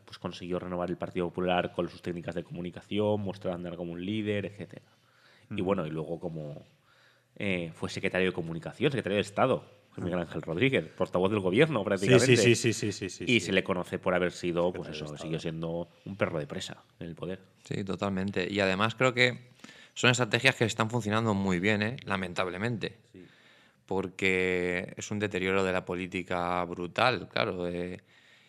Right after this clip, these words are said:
Speaker 3: y marcan mucho el marco de debate, ¿no? Eh, socialismo o libertad, o comunismo y libertad. Y ya no se habla de otra cosa, no se habla ni de que en la Cañada Real no hay luz, o de que los desahucios no paran, eh,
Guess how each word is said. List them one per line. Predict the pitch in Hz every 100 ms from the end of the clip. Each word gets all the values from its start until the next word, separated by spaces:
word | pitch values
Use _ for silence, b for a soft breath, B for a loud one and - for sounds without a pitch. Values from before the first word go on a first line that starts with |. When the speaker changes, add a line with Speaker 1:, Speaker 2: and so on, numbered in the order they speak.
| b -
Speaker 3:
y | 107
marcan | 107 117 135
mucho | 131 127 120 113
el | 104
marco | 98 98 104 95 98
de | 98
debate, | 95 90 107 110 90
¿no? | 110 101
Eh, | 87 87 90 92 92
socialismo | 95 - 92 98 104 113 120 113 107 98
o | 90
libertad, | 87 87 82 95 87
o | 87
comunismo | 90 92 98
y | 101
libertad. | 90 85 85 90 92 -
Y | 98 87 90
ya | 98
no |
se | 107
habla | 95 90
de | 87
otra | 87 87
cosa, | - 92 87
no | 92
se | 92
habla | 90 90 87
ni | 87 85 85 85 87 87
de | 92
que | 90 90 87
en |
la | 92
Cañada | 92 90 90 92
Real | 90 90 90
no | 90
hay | 90
luz, | 117 131 127 131 - B B B B B B -
o | 90
de | 90 85
que | 87 87 87 87
los | 90
desahucios | 87 95 90 90
no | 90 90
paran, | 120 123 123 123 123 123 113
eh, | 95 90 90 90 87 87 87